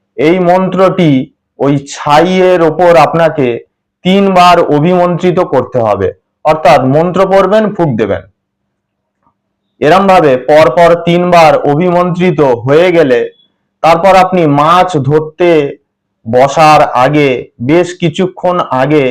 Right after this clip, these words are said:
ওই ছাইটা কি আপনি পুকুরের মধ্যে বা ঝিলের মধ্যে, যেখানেই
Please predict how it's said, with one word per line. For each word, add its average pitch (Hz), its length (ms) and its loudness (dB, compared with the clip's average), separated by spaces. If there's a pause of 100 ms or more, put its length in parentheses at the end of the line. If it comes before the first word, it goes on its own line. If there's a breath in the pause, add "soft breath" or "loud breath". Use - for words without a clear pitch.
(480)
ওই 139 180 0
ছাইটা 170 600 0
কি 180 260 -2
আপনি 160 360 0 (800)
পুকুরের 196 640 2
মধ্যে 165 440 0 (140)
বা 143 160 0 (100)
ঝিলের 180 800 0
মধ্যে, 160 420 -2 (160)
যেখানেই 190 480 -2